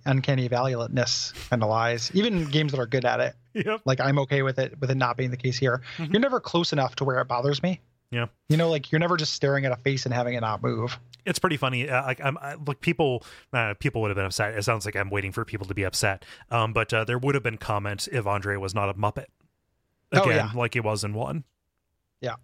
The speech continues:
Speaker 1: for sure.
Speaker 2: Yeah.
Speaker 1: Um, yeah, and then the, the idea of, uh, N P Cs being kind of hidden. Um,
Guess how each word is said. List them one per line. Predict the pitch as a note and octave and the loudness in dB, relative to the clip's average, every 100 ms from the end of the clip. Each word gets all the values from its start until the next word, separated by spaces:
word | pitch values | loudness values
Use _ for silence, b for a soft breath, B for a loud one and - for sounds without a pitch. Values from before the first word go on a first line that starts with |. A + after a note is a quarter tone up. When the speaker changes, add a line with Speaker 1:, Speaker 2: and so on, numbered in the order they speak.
| _ _ _ | _ _ _
Speaker 1:
for | B2 | -8
sure. | A2+ B2+ - _ _ | -6 -8 -12 _ _
Speaker 2:
Yeah. | - - b b b | -20 -20 b b b
Speaker 1:
Um, | C3+ C3 C3 B2+ B2+ _ - | 2 2 0 -4 -10 _ -2
yeah, | C#4 | 0
and | A#3 | 2
then | B3 A#3 | 2 2
the, | A3+ G3+ | 0 2
the | A#3 | 0
idea | A#3+ B3 | 2 0
of, | G3+ | 2
uh, | F3 C#3 B2+ | 2 0 0
N | E3+ | 0
P | F#3 | 2
Cs | D#3+ F3 D3+ | 2 0 2
being | D3+ | 0
kind | C3+ C#3+ | 2 0
of | B2+ | 2
hidden. | C#3+ D3 F#3 B B B - | 0 0 -4 B B B 0
Um, | C#3 C#3 C3 B2+ | 2 2 0 -4